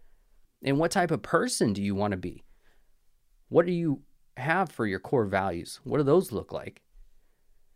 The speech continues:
And how are you creating the life you'd like based off of those things?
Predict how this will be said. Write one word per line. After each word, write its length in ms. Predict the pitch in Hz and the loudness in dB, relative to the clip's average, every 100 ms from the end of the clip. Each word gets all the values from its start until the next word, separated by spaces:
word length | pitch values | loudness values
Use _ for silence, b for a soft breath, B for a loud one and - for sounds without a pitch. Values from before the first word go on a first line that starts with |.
| _ _ _ _ _ _ _ | _ _ _ _ _ _ _
And 140 | 113 | -4
how 360 | 110 151 165 170 | 0 4 4 4
are 140 | 127 | 4
you 440 | 123 127 131 123 117 _ _ _ | 2 2 2 2 -2 _ _ _
creating 580 | - 120 120 175 185 123 | -4 2 4 4 4 2
the 100 | 107 | 2
life 580 | 98 92 110 - _ _ _ _ | 2 0 -2 -6 _ _ _ _
you'd 280 | - 104 107 | -8 -6 -2
like 520 | 117 175 131 120 - _ _ _ _ - - | 0 2 2 -2 -12 _ _ _ _ -14 0
based 340 | 135 170 - | 2 2 2
off 280 | 113 113 - | 0 0 -4
of 100 | 107 | -4
those 340 | 107 107 101 | -2 -2 -4
things? 480 | - 190 131 - | -4 -2 -4 -10